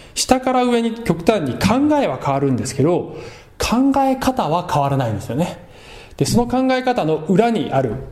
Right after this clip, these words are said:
ね、裏にある考え方は何かというと、一言で言えば因果応報であります。因果応報というのは、要するに悪いことは悪いこと、悪い、ん？悪いことは悪い人に起こる。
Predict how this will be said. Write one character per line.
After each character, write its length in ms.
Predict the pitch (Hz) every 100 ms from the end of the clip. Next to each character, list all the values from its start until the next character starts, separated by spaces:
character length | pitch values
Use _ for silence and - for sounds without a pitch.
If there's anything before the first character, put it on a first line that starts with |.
| -
ね、 180 | 135 -
裏 180 | 170 233
に 120 | 269
あ 80 | 262
る 80 | 208
考 220 | - 160 151
え 120 | 147
方 200 | 147 131
は 60 |
何 180 | 123 139
か 100 | 127
と 100 | 117
い 60 | 113
う 40 |
と、 160 | 185 175
一 180 | - 262
言 240 | 247 156
で 80 | 139
言 100 | 139
え 20 |
ば 200 | 151 143
因 200 | 214 202
果 140 | 135 113
応 180 | 131 127
報 240 | 127 123
で 80 | 110
あ 40 |
り 60 | 107
ま 120 | 107
す。 160 | - 92 - - - - - - -
因 220 | 226 233
果 100 | 160
応 100 | 151
報 140 | 151 147
と 80 |
い 60 | 143
う 20 |
の 100 | 127
は、 420 | 170 180 - - - - -
要 80 | 151
す 80 | 180
る 60 |
に 80 | 143
悪 220 | 135 233
い 80 | 302
こ 120 | 226
と 100 | 208
は 140 | 214 233
悪 180 | 180 196
い 40 |
こ 100 | 165
と、 100 | - - -
悪 200 | 151 214
い、 40 |
ん？ 360 | 160 147 196 -
悪 260 | 131 190 294
い 80 | 233
こ 140 | 185
と 160 | 170 160
は 160 | 208
悪 200 | 175 175
い 60 | 180
人 160 | 170 131
に 80 | 113
起 60 |
こ 100 | 139
る。 80 | 113